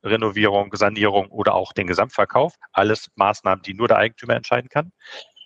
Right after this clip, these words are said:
Ähm, wenn der Eigentümer aber während der Laufzeit entscheidet, Geld in das Haus zu investieren,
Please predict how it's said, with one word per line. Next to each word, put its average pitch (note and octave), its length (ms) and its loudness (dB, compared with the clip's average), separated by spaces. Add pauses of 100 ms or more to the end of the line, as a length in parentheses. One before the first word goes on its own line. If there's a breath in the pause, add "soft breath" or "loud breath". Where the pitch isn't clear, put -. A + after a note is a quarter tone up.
(260)
Ähm, B2+ 180 2
wenn F3 120 2
der F#3 80 6
Eigentümer D#3 400 0
aber C3+ 280 4
während F3 200 2
der D3 80 4
Laufzeit - 360 2
entscheidet, B2+ 420 -2
Geld B2+ 260 2
in B2+ 60 -18
das A#2+ 180 -6
Haus B2 200 -4
zu - 120 -14
investieren, D3+ 800 -4